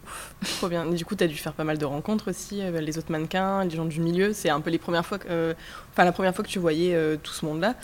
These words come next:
Speaker 1: C'est ça.
Speaker 2: Et ça, et c'était une bonne impression, euh, du coup, ou c'était... Parce qu'après, enfin, de l'extérieur, on peut se dire le monde de la mode, du mannequinat, ça peut un peu être, euh,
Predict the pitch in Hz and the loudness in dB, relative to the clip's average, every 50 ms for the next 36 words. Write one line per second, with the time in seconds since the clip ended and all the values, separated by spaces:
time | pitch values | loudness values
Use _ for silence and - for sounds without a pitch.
0 | - - - - - - - - - - 202 185 - 185 175 185 180 185 175 - | -12 -16 -16 -16 -16 -18 -14 -8 -2 0 0 2 2 0 2 2 0 0 2 2
1 | 196 175 180 - - 202 - - 202 190 185 185 185 185 190 196 208 226 233 226 | 2 2 2 2 -2 -4 0 2 4 4 4 4 4 2 4 4 6 6 6 4
2 | 220 - 233 226 - 277 285 311 311 302 277 254 233 220 220 214 214 214 208 208 | 4 2 0 2 2 2 0 2 2 2 2 2 2 2 2 2 2 0 -2 -4
3 | 208 - 269 285 277 240 220 208 196 - 185 - 190 190 190 180 - 190 - - | -4 -2 -2 0 0 0 0 0 -2 -4 -2 0 2 2 2 0 0 -2 0 2
4 | 185 165 - - - 226 - - - - - 165 165 190 214 - - 226 226 233 | 2 2 2 0 -6 -8 -8 -12 -2 0 2 2 4 2 0 2 2 2 2 4
5 | 220 190 170 165 185 190 180 175 170 170 165 160 156 151 156 165 175 175 - - | 2 2 2 2 2 2 4 4 2 2 2 2 0 0 2 2 0 0 0 -4
6 | 139 143 147 - - 156 156 160 165 - 165 - - 151 147 139 147 160 160 156 | -6 -6 -6 -6 -4 0 0 0 0 -2 -6 -6 -2 -2 -2 0 0 -2 -4 -4
7 | - 170 147 123 | -2 -4 -4 -4